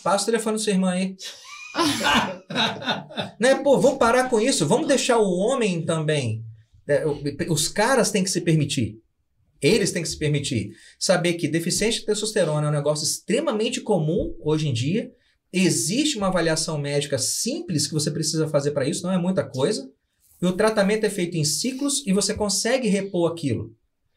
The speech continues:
Normalmente a gente faz aí ciclos de seis a oito semanas de reposição, quatro de descanso pra poder manter o eixo hormonal funcionando, né?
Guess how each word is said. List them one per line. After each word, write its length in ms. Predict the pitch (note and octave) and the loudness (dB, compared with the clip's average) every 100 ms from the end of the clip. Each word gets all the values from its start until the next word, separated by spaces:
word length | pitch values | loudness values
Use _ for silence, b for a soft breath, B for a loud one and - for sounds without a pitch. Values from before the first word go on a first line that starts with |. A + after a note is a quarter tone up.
| _ | _
Normalmente 300 | D#3+ F#3+ G3+ | 0 4 4
a 60 | G#3+ | 2
gente 120 | G#3+ | 0
faz 180 | G#3+ G#3 | 2 2
aí 120 | G3 | 2
ciclos 400 | F#3+ - G3+ F3+ | 0 -2 -2 -2
de 80 | D#3+ | 0
seis 380 | D#3 - G#3+ F#3 | 0 0 2 2
a 40 | |
oito 180 | F3 F3 | 0 -2
semanas 460 | - D#3+ D3 D3+ C#3+ | -2 -2 0 0 0
de 60 | |
reposição, 680 | C#3+ C#3+ D#3+ F3 F#3+ G#3+ A#3+ b b _ | -2 0 -2 0 -2 -2 -6 b b _
quatro 460 | - E3 F#3 F#3 D3+ | 2 4 2 0 -2
de 180 | D3 C#3 | -2 -2
descanso 520 | D3+ - E3 G#3+ A3+ | -2 -2 -2 -2 -2
pra 120 | - | -2
poder 180 | - D#3 | 0 0
manter 320 | D#3 D3 D3+ | 0 -2 0
o 160 | E3+ C#3+ | 2 2
eixo 240 | D#3+ D#3+ | 2 0
hormonal 380 | C#3 C3+ B2+ B2+ | -2 -2 -2 -2
funcionando, 600 | B2+ C3+ D3+ C#3 A3 A#3+ | -2 -2 -2 -2 -2 -2
né? 220 | F#3+ - | -4 -4